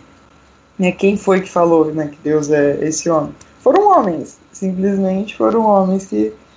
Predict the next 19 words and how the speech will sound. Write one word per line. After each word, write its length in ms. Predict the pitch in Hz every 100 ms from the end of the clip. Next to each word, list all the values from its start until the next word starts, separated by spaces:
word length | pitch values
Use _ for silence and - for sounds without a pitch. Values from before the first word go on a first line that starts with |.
| _ _ _
que 340 | - 208 202 190
escreveram, 640 | 185 - 165 160 185 196
que 140 | 190 180
estão 240 | - 165
à 40 |
frente. 640 | 160 - 170 175 196 - - - _ _ _ _ _ 214
Então, 420 | 202 220 233 - -
tem 120 | 226
que 120 | 226
ter 180 | 254 240
um 100 | 233
trabalho, 640 | 226 220 185 185 202 233 240
um 100 | 214
esforço 500 | - - 208 226 240
de, 420 | 208 208 202 190
de 220 | 175 170
reinterpretar, 960 | 170 185 190 190 180 180 - 185 202
de 100 | 185
reimaginar, 920 | 180 185 185 175 165 170 170 185 220